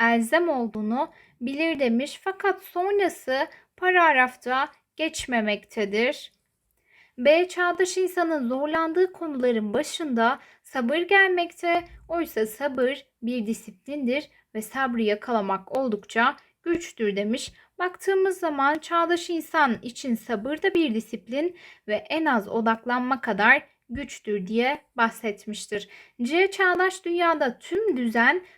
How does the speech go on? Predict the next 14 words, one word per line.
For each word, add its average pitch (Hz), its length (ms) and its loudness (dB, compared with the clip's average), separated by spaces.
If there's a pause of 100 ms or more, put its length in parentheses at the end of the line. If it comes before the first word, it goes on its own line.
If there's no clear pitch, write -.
hız - 380 0
üzerine 226 480 -2
kurulmuştur. 294 920 -8 (320)
Zaman 269 460 0
arttığında 220 640 -2
da 202 100 -4
ne 214 180 -2
yapacağını 208 720 -2 (320)
bilemez. 233 560 0
Baktığımızda 311 760 -2
çağdaş 311 520 -2
insan 285 480 -2
işlerini 269 520 -4
eğer 254 340 0